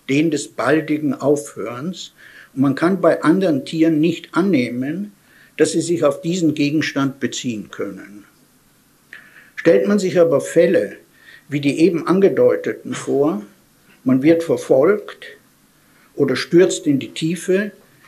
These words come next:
ist der Gegenstand der Angst sicher kein so intellektueller,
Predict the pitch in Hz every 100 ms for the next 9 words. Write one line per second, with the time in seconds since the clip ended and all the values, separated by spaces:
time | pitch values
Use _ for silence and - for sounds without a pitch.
0 | _ 180 - 160 156 196 202 - 180 165
1 | 165 - 165 196 - 180 180 175 170 147
2 | 170 151 143 131 127 127 123 113 - 123
3 | 127 135 170